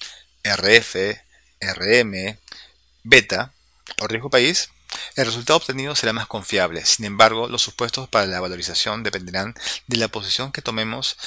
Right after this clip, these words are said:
ya sea si somos, estamos en la posición compradora con respecto a, a la evaluación de activo o en la posición vendedora con respecto a la valorización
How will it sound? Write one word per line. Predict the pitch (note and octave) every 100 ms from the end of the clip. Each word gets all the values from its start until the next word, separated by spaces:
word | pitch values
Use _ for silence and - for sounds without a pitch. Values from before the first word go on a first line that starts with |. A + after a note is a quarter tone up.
| - -
ya | A#2+
sea | B2 - A#2 A2+
si | -
somos, | A2 A#2 A#2+ - - -
estamos | - G2+ - C3 A#2
en |
la | G#2+
posición | A2 G2+ A#2+
compradora | A#2+ D3 C#3+ C#3 B2 A2 B2 - -
con | - G#2
respecto | - A2 -
a, | -
a | - G#2+
la | G2+
evaluación | E2+ F2 C3+
de | D3+
activo | - C3 C#3 F#3+ _ - - _ -
o | B2+
en |
la | A#2+
posición | A2 G2+ - A2 A2+ _
vendedora | - A2 G#2 F#2+ F#2 F#2+ F#2 G#2 - _ _
con | -
respecto | F#2 - F2+ - G#2 - _
a | G#2
la | G2 G2
valorización | - G#2 F#2+ F2+ F#2+ - E2+